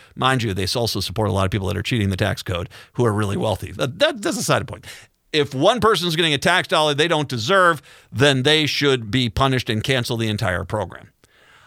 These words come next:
I, as a liberal, heathen, progressive Democrat, <laughs> I actually invoke the Christian doctrine of just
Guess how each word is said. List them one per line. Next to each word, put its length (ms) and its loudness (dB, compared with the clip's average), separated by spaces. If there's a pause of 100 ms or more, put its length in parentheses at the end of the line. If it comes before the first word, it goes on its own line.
(220)
I, 680 4 (1000)
as 240 4
a 140 2
liberal, 640 2
heathen, 760 0 (340)
progressive 840 2
Democrat, 720 2
<laughs> 40 4 (4000)
I 320 -4
actually 420 0
invoke 440 0
the 100 -4
Christian 480 -2
doctrine 500 -2
of 320 -6 (160)
just 200 -16